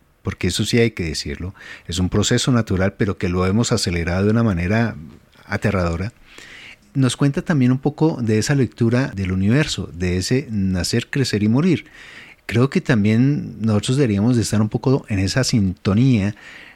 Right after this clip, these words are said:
de saber que si no cuidamos lo que tenemos y aceleramos los procesos planetarios, pues se cumple necesariamente esa, mm, ley de la vida del nacer, crecer y morir.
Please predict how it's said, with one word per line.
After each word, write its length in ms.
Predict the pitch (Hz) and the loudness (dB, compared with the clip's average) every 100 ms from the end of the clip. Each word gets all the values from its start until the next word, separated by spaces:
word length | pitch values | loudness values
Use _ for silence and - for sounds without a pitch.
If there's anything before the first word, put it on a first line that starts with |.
| _ | _
de 180 | 95 90 | -2 -2
saber 360 | 95 95 101 | 0 0 0
que 160 | - 123 | 0 -2
si 180 | - 101 | 0 0
no 200 | 104 123 | 2 4
cuidamos 340 | 151 135 143 | 4 4 2
lo 80 | 135 | 0
que 100 | 143 | -2
tenemos 480 | 147 113 107 113 - | 0 2 2 0 -4
y 220 | - 107 101 | -2 2 2
aceleramos 600 | - 104 90 104 131 151 | 0 0 0 0 0 0
los 140 | 135 | -2
procesos 420 | 135 - 113 131 | -4 -2 -4 -4
planetarios, 640 | - 123 117 - 98 95 - - - - - _ | -2 0 0 -2 -2 -4 -8 -18 -20 -20 -20 _
pues 220 | 107 101 | 0 0
se 320 | - - 110 - | 0 -2 -2 0
cumple 440 | 123 117 127 131 | 0 2 2 2
necesariamente 1160 | 135 104 90 92 101 107 113 104 120 117 98 92 | 2 0 0 0 2 2 0 0 0 0 -2 -4
esa, 420 | - 113 113 76 | -2 -2 -2 -4
mm, 360 | 90 82 76 98 | -4 -4 -4 0
ley 240 | 104 107 | 2 2
de 100 | 113 | 4
la 120 | 120 | 2
vida 340 | 113 101 104 113 | 4 2 0 -2
del 320 | 101 90 85 | -4 -2 -2
nacer, 360 | 80 - 107 | -2 0 -2
crecer 320 | - 98 90 90 | -2 -4 -2 0
y 60 | |
morir. 280 | 113 165 | 0 0